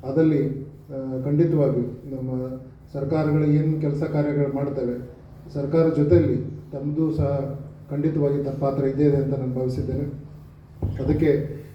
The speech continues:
ಆ, ಆಯೋಜನೆ ಮಾಡಿದಂಥ ಇಂಥ ಕಾರ್ಯಕ್ರಮಕ್ಕೆ ಮತ್ತೊಮ್ಮೆ ತಮಗೆಲ್ಲರಿಗೂ ಅಭಿನಂದನೆ ಹೇಳ್ತೇನೆ.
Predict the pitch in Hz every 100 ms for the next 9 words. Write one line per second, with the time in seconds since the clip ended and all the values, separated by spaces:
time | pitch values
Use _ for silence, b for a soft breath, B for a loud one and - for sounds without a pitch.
0 | - 135 135 135 135 143 156 151 151 151
1 | 147 143 143 143 151 147 143 143 143 139
2 | 147 131 131 151 147 135 127 127 131 131
3 | 131 127 127 B B - - 123 139 139
4 | 139 131 131 135 147 - -